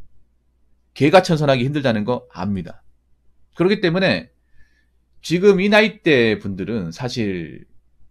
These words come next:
삼십 대, 사십 대 분들은 어렵습니다. 어려워요.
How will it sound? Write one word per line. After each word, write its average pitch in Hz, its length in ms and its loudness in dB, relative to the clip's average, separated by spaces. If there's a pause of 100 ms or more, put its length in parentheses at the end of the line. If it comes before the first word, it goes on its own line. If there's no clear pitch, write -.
(840)
삼십 170 300 -6
대, 131 80 2
사십 117 260 -4
대 127 80 -2
분들은 92 480 -8 (800)
어렵습니다. - 600 -6 (640)
어려워요. 104 480 -6